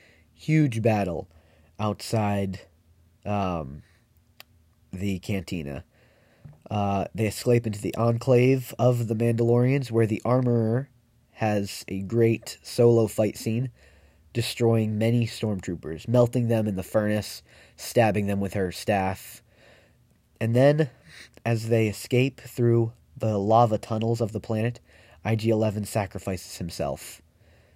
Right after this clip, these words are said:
to save them. He activates self-destruct and destroys all the stormtroopers waiting for them at the tunnel's mouth. Mando then has his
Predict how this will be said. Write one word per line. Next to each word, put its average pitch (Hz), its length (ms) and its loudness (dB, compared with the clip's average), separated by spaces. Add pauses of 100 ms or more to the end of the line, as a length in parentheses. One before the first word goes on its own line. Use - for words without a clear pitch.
(260)
to 95 260 -4
save 85 380 -4
them. 55 260 -10 (240)
He 101 200 -6
activates 101 420 -4
self-destruct 110 720 -2
and 98 80 -4
destroys 101 500 -4
all 104 140 2
the 104 100 -6
stormtroopers 98 580 -8
waiting 80 220 -6
for 90 200 -4
them 90 300 -8
at 90 120 -10
the 87 100 -10
tunnel's - 360 -10
mouth. - 440 -14 (1000)
Mando 117 440 4
then 131 240 2
has 120 220 2
his 104 260 -12